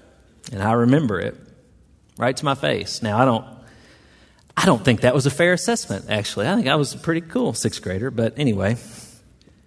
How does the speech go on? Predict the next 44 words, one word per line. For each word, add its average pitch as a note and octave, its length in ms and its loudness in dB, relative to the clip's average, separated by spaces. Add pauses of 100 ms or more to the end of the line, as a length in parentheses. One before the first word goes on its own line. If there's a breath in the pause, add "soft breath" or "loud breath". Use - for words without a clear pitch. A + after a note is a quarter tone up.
(240)
And C#3+ 120 0
I'm F3 80 0
not A3 140 -4
sure C#4+ 140 -4
exactly E3 340 2
what C#3 180 2
she - 140 -6
meant C#3+ 180 -2
by G#2 140 2
that G#2 260 2
or G2+ 100 -6
why A#2+ 180 4
she C3 160 -6
felt A2 180 0
the G#2+ 80 -4
need G2 160 -2
to - 60 -8
say G2+ 140 -2
it, - 80 -4 (340 loud breath)
but B2 280 2
everybody D3+ 560 8
has A#2 520 2
bad G#2 300 2
days B2 400 6
and G2+ 100 -2
they G2+ 80 -4
make G2+ 180 -6
mistakes, A#2+ 560 0
and G2 260 -6
I, G#2 360 -4
I G#2 40 0
sure - 260 -6
do. F#2 280 -6
But G2 240 -4 (420)
as A#2 220 -2
it A#2 60 0
is, G2+ 160 -2
I G2+ 80 0
remember A2+ 680 2
that G#2+ 280 -2
day F#2+ 360 -4 (520 soft breath)
very G#2+ 160 2
well A#2+ 280 2
because - 600 -6